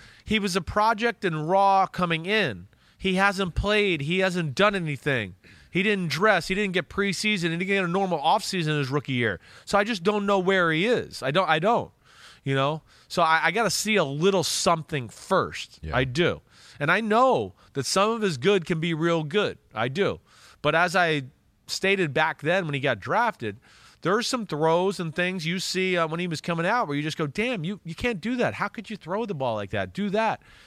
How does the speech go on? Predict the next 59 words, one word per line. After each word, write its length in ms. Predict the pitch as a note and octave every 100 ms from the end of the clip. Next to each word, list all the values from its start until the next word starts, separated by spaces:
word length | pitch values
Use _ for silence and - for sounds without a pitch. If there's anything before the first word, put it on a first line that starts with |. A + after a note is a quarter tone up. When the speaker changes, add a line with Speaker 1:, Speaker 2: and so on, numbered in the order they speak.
| - -
Speaker 1:
You 80 | G3
know, 80 |
I 180 | G3 F3+
still 260 | A3+ A#3 A#3+
see 160 | -
s-, 160 | G#3 - - - -
I 160 | D3 A3+
see 180 | - A#3
some 180 | G3+
pictures 420 | E3+ G#3+ - G#3 G3
of 100 | F3
him 340 | A3 G#3+ B2+ - - _
and 120 | D3
s-, 100 | D3
videos 440 | C3+ G3+ G#3 G3+ F#3
of 100 | F3
him 360 | F#3+ A#3 G#2 - - - -
on 200 | D3+ D3+
things 300 | F3 D#3 C#3+
where 100 | C#3+
clips 320 | - F3+ -
from 220 | E3+ D#3
the, 300 | D3+ D3 C3
from 240 | C3+ D#3 C#3
their, 340 | C#3 C3 B2 C#3
uh, 260 | C#3 B2
O 140 | C#3 D3
T 280 | - D3
As 200 | C3+ C3
and 100 | C3
things 220 | C3 C3 B2+
like 100 | A#2+
that 220 | A#2+ A#2
where 160 | B2+
I 80 | A#2+
go, 320 | A#2 A#2+ A2+ G#2+ - - - - - _
"Man, 400 | G2 C#3 D3+ A#2+
that's 340 | C3 D3+ - C3+
not 240 | E3+ -
the 80 | D3
position 500 | C#3 C#3+ F3+ C#3 C3
you 100 | C3
wanna 220 | C#3+ C3+
be 180 | B2 G3
in 120 | C3+
to 60 | A#2
throw 200 | C3 B2+
the 120 | A#2+
ball." 220 | E3 C#3+
I 140 | G2 C3+
don't 160 | C#3
know 160 | C#3+ D3
how 220 | D3 D#3
that's 240 | D3+ D3 -
gonna 200 | C#3 A#2+
lend 280 | C3+ D#3
itself 380 | C3+ - C3 A#2+
to 280 | - B2+ A#2
a, 240 | A2 A2